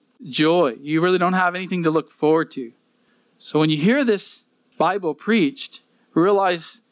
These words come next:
it's for believers, but it has the message of salvation in it, even for unbelievers to hear, to believe, and to turn to Christ for salvation.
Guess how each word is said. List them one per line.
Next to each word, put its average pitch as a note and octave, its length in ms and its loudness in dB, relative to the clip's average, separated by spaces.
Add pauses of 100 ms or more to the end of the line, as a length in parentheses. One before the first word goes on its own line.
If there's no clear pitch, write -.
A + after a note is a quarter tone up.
(180)
it's E3 200 -4
for A#3+ 280 2
believers, G3+ 640 -4
but - 140 -2
it F3 60 -4
has G#3 220 -2
the G3+ 80 -4
message G3+ 400 -2
of F#3 100 -4
salvation F3 540 0
in D3+ 160 0
it, D3 100 -4
even G3+ 240 0
for - 140 -4
unbelievers F#3 480 0
to F#3 100 -6
hear, B3+ 340 0
to - 240 -18
believe, G3 720 0 (460)
and D3+ 160 -2
to D#3+ 60 -8
turn F3 420 0
to D#3+ 80 2
Christ C#3+ 640 -2 (240)
for - 180 -4
salvation. B2+ 640 -4